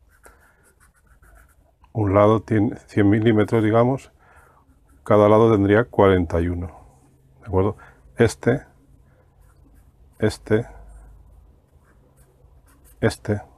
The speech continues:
¿De acuerdo? Cada lado tiene cuarenta y uno en un diámetro de cien.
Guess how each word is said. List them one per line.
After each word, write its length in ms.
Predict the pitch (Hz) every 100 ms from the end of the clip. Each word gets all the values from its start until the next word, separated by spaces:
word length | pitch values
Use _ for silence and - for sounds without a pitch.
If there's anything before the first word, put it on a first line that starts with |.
| _ _ _ - _ - - _ - _ _ _ - -
¿De 80 |
acuerdo? 420 | - - 92 95 127 - _ _ _ _ _ - - - - _ _ _ _ _ _ _ - _
Cada 220 | 107 101
lado 260 | 104 110 107
tiene 320 | 113 120 123 - _ -
cuarenta 420 | - 95 95 90 90
y 80 |
uno 480 | 101 98 127 - _ _ _ -
en 180 | 101 95
un 160 | 98 98
diámetro 520 | 95 98 104 101 95
de 100 | 85
cien. 340 | - 87 80